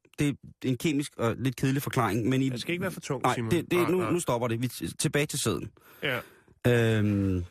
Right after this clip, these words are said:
Speaker 1: der er jo i mange år og i mange medicinske annaler og så videre, der har man jo gjort godt for, at, øh, sæd skulle simpelthen være utroligt, øh, utroligt godt. Udover det selvfølgelig har den aller, aller vigtigste og meget magiske effekt, øh, ved, ved indvortes brug i forhold til forplantningsprocessen, så har det jo også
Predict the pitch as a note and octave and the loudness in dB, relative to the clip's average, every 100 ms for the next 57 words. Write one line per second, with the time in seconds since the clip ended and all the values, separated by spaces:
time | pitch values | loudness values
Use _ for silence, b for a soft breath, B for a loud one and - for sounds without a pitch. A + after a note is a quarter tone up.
0 | _ - D3 C#3+ C#3+ C3 B2 B2+ B2 G#2+ | _ -2 0 2 2 2 2 2 0 -2
1 | G#2 C3 F3+ D3 - - C3 G#2+ C3+ D#3+ | -2 0 0 0 0 0 2 2 0 0
2 | - B2+ A#2 D3+ D3 - A#2 A2 A2 C#3 | 0 -2 -2 -2 -2 0 0 2 2 0
3 | A#2+ A2+ A2+ B2+ C3 - C3+ C3 A#2+ A2+ | 0 0 2 2 0 -2 0 2 2 0
4 | G2+ A2+ G2+ A2+ - C3 B2+ - G2+ - | 0 -2 0 -2 -2 -2 0 0 -2 0
5 | G2 F#2 F2+ D2 C#2+ D3 G#2 - C3+ C#3+ | 0 2 2 2 0 0 0 0 0 0
6 | A2+ B2+ A2+ G#2+ F#2+ - G2+ C#3 G2+ C#3 | 0 0 2 2 0 -2 -4 -2 0 -2
7 | - _ - G2 F2+ - - - A#2+ A2 | -4 _ -2 0 0 -4 -8 0 0 2
8 | G#2 D3 D#3 C3+ A2 A#2+ B2 A#2 G#2+ - | 2 2 2 2 0 0 2 0 -2 -8
9 | B B B B - A2 A#2 G#2 G2 B2 | B B B B -2 0 2 2 2 0
10 | D#3+ E3 - G2 F#2+ A2 C#3+ D3+ - A#2 | 0 -2 0 0 2 2 2 -2 0 -2
11 | - B2 - A2 G2+ F#2 F2 F#2+ F#2 F2+ | 0 -4 -2 0 2 0 0 0 0 0
12 | F#2+ G2+ C#3 D#3+ A2+ - B2 A#2 G#2 G#2 | 0 0 0 0 -2 -2 -2 0 0 -2
13 | A#2 A#2 - B2+ E3+ - B2+ A#2 A#2 A2+ | -2 -4 -2 0 0 0 0 0 0 0
14 | A#2+ D#3+ D#3+ C3+ G#2 F2 B2 D#3+ | 2 0 2 2 2 2 0 0